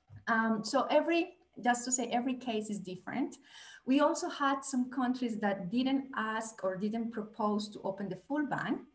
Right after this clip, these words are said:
and they initially asked about, asked, uh, about opening five hundred megahertz. Uh, that was the case of Argentina and Peru. So in those cases,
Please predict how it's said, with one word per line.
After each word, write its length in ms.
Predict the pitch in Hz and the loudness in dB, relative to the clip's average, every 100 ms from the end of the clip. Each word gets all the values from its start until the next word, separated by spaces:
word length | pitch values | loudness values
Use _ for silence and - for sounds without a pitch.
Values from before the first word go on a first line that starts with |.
| _ | _
and 420 | 208 202 202 208 214 | 0 2 2 2 4
they 280 | 214 208 214 | 4 2 0
initially 560 | 226 247 - 262 254 - | 2 2 2 -2 -2 0
asked 400 | 185 214 - - | 0 0 -4 -6
about, 460 | 185 190 185 180 - - | 0 2 2 -2 -12 0
asked, 320 | 175 208 - - | 0 2 -2 -2
uh, 100 | 170 | 2
about 340 | 208 202 185 - | 4 4 2 0
opening 480 | 190 196 220 226 226 - - - | 0 0 0 0 -2 -6 -14 0
five 240 | 190 190 | 2 2
hundred 300 | 190 185 180 | -4 -6 -6
megahertz. 640 | 170 170 170 - - - - - - - - | -6 -6 -6 -8 -10 -14 -18 -18 -18 -16 -2
Uh, 100 | 156 - | 2 4
that 180 | 220 | 4
was 140 | 254 - | 4 0
the 60 | |
case 280 | 240 214 208 | -2 -2 -2
of 100 | 208 | -4
Argentina 600 | 190 185 190 196 202 185 - | -4 -4 -6 -4 -4 -2 -4
and 260 | 185 190 208 | -4 -4 -6
Peru. 400 | - 170 175 - - - - | -4 -2 -2 -6 -18 -20 -6
So 240 | - 220 | 0 2
in 180 | 226 220 | 4 4
those 240 | 240 277 | 6 4
cases, 500 | - 240 247 262 - | 2 2 2 0 0